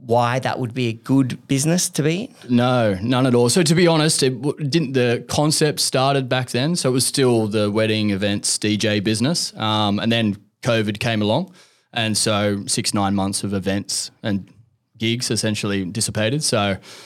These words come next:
Speaker 2: uh, essentially, you know, wife at home, didn't work, couple of kids, couple of mortgages.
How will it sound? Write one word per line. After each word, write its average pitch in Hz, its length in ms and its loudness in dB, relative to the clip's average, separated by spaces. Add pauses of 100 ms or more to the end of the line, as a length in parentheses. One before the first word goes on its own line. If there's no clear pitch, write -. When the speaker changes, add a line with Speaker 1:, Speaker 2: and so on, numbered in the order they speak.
(180)
Speaker 2:
uh, 110 420 2
essentially, 120 600 0 (180)
you 110 100 -6
know, 107 120 2
wife 113 260 2
at 104 80 -4
home, 120 520 -2 (120)
didn't 117 180 0
work, 120 480 0
couple 120 160 -2
of 113 60 -2
kids, 127 400 0
couple 123 220 0
of 110 60 6
mortgages. 113 600 2